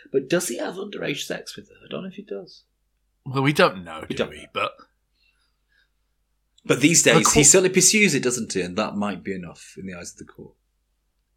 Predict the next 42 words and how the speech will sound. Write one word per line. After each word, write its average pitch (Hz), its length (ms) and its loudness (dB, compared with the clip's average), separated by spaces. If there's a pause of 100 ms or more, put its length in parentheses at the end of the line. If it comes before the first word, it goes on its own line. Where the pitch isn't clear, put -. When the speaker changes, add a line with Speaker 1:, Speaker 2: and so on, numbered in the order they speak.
(420)
Speaker 2:
Her 131 200 6
quarterback 160 920 0
boyfriend 110 880 -2 (100)
is 107 300 0
not 117 220 -4 (160)
best - 280 -2
pleased 113 380 0
about 95 360 -6
her 95 380 -8
being 90 280 -8
pregnant, 104 420 -12
is 98 140 -12
he? 80 160 -18 (300)
So 87 200 -12 (120)
basically, 143 360 2
Speaker 1:
This, - 520 4
I 117 100 0
thought, 113 360 -4
this 143 140 4
is 165 100 2
a 147 80 2
stuff - 300 2
that's 104 220 -8
really 110 280 0
aged. 87 600 -6 (640)
Not 202 220 4
in 202 60 4
a 190 60 10
way, 202 160 8
'cause 147 160 2
I 143 80 2
think 226 400 2
he's, 196 360 2
he's 175 280 2
portraying 135 500 2
life 104 240 0
as 90 140 -10
it - 100 -10
is, 85 260 -4
okay, 82 320 -8
Hal 85 140 -8
Hartley. 78 400 -10